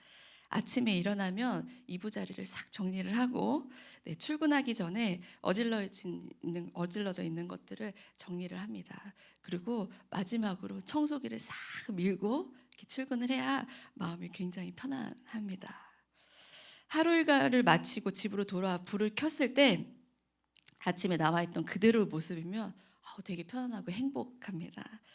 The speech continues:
그런데 불을 켰는데 아침에 보이지 않던 먼지와 얼룩들, 또 저희 딸아이의 흔적들이 막 있으면,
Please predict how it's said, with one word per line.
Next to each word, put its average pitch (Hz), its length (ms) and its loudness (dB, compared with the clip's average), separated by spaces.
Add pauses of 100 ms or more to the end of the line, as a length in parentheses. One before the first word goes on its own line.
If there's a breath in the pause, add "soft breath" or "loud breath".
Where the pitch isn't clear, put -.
(260 loud breath)
그런데 185 280 -4
불을 185 260 -8
켰는데 202 840 -2 (440 loud breath)
아침에 285 440 2
보이지 240 440 0
않던 202 480 -2
먼지와 180 580 0
얼룩들, 165 840 0 (420 soft breath)
또 190 380 -2
저희 175 260 -4
딸아이의 233 520 2
흔적들이 277 680 2
막 190 100 -10
있으면, 220 580 -4